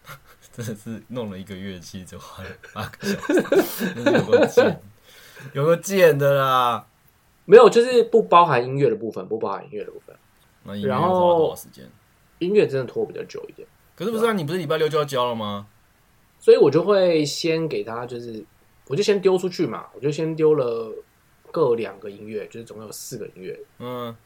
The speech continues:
Speaker 2: 然后让他选这样。我记得我是礼拜几啊？礼拜四、礼拜五我都做到大概半夜两三点睡觉那种。
Speaker 1: 听起来还好啊。
Speaker 2: 可是我礼拜六要上，哎，礼拜五要上班啊。
Speaker 1: 几点起床？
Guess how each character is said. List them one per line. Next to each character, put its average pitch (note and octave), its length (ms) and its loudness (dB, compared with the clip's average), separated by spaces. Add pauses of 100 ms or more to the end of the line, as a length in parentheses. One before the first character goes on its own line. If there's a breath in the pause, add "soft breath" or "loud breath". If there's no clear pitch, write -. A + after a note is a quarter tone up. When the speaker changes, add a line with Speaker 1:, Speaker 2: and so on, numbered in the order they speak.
(200)
Speaker 2:
然 G2+ 160 -18
后 G#2+ 80 -14
让 A2+ 160 -8
他 G#2+ 80 -10
选 - 260 -10 (100)
这 - 60 -18
样。 - 80 -20 (340)
我 - 100 -14
记 E3 140 -14
得 D3 100 -4
我 A2 60 -8
是 A#2 80 -14
礼 A#2+ 60 -18
拜 G#2+ 140 -8
几 - 160 -18
啊？ - 100 -18 (300)
礼 A2+ 140 -20 (120)
拜 C#3 200 -8
四、 - 720 -16
礼 A2+ 240 -10
拜 C3 200 -8
五 G2 200 -10
我 G2 40 -14
都 A2 160 -14
做 B2 220 -14
到 A#2 140 -10
大 A2+ 100 -12
概 A2 160 -12
半 A2+ 220 -16
夜 G#2+ 80 -14
两 G2+ 200 -14
三 G#2 120 -16
点 G2 180 -18
睡 - 180 -20
觉 B1 280 -20
那 - 60 -20
种。 - 120 -20 (280)
Speaker 1:
听 E3+ 120 -16
起 D#3+ 80 -6
来 B2 80 -2
还 A2 160 -4
好 A2+ 220 -6
啊。 F#2 260 -10 (480)
Speaker 2:
可 - 100 -6
是 D#3 80 0
我 G3+ 80 6
礼 B2+ 60 2
拜 A#2+ 100 0
六 E3+ 140 -2
要 D#3+ 60 -2
上， C#3 340 -6
哎， D#3 260 -8
礼 A2 220 -16
拜 D#3 380 -4
五 G#2+ 200 -12
要 B2+ 140 -6
上 D3+ 220 -4
班 C3 180 -6
啊。 C3 240 -10
Speaker 1:
几 - 160 -18
点 G#2 180 -8
起 F#2 140 -12
床？ D2+ 160 -20